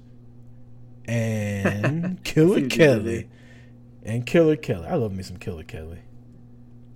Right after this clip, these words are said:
Speaker 2: Man, I still hadn't got a chance to watch Victory Road, but I got a chance to look at one of the results because I wanted to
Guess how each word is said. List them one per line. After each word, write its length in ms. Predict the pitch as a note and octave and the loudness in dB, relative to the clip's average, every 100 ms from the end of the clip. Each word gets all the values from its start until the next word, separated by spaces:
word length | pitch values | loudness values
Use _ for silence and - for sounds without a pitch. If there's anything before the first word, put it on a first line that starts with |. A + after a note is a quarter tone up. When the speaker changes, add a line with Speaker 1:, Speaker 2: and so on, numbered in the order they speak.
| - - - - - - - - | -20 -20 -20 -20 -20 -20 -20 -6
Speaker 2:
Man, 200 | C#3+ C#3+ | -2 -2
I 40 | C#3+ | -4
still 240 | - F3+ | -2 0
hadn't 220 | D3+ D3 | 0 -2
got 140 | C#3 C3+ | -2 -6
a 40 | |
chance 380 | - D3+ D3+ B2 | -6 -6 -6 -8
to 380 | C#3+ C3 B2 A#2+ - - - - | -8 -8 -10 -14 -20 -20 -20 -16
watch 260 | G2+ C#3 C#3 | -8 -8 -6
Victory 420 | A#2+ A2 A#2+ A#2 | -8 -4 -4 -2
Road, 480 | A#2 A#2 A#2 A#2 - - - - - - - - | -2 -4 -4 -8 -12 -18 -20 -20 -20 -20 -20 -10
but 440 | A#2 A2 - - - - - - - - | -6 -6 -10 -18 -20 -20 -20 -20 -20 -14
I 40 | |
got 160 | G#2 A#2+ | -10 -10
a 40 | |
chance 280 | A2+ C3+ A#2 | -8 -8 -8
to 60 | A2+ | -8
look 180 | A2+ A2+ | -8 -6
at 280 | A2 G#2 - - - - - | -6 -8 -14 -20 -20 -20 -14
one 180 | - D3+ | -2 0
of 20 | |
the 80 | C#3+ | 2
results 420 | B2 A2+ A#2+ A#2 | 0 0 -2 -4
because 360 | - G#2+ A#2 A2 | -8 -10 -8 -6
I 60 | A2+ | -6
wanted 380 | A2+ A2+ G#2+ | -6 -6 -6
to 260 | G#2 G2+ | -6 -8